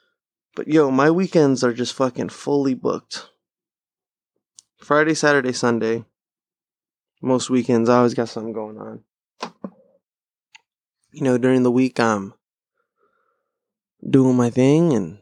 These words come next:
trying to find work and or working on this content. And or, you know, a little hustling. You feel me?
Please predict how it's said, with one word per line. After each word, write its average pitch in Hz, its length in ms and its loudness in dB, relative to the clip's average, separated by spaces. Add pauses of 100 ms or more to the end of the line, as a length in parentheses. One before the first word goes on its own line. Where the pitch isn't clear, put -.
(100)
trying 120 180 -2
to 117 80 -2
find 113 480 -4 (280)
work 151 600 2 (640)
and 117 380 0
or 113 340 2
working 110 400 0
on 101 140 -2
this 82 180 -8
content. 165 640 0 (4000)
And 117 300 2
or, 104 440 2 (120)
you 110 140 -4
know, 98 240 -8 (800)
a - 40 -14
little 117 180 2
hustling. - 500 -2
You 127 100 -6
feel 135 200 2
me? 139 180 0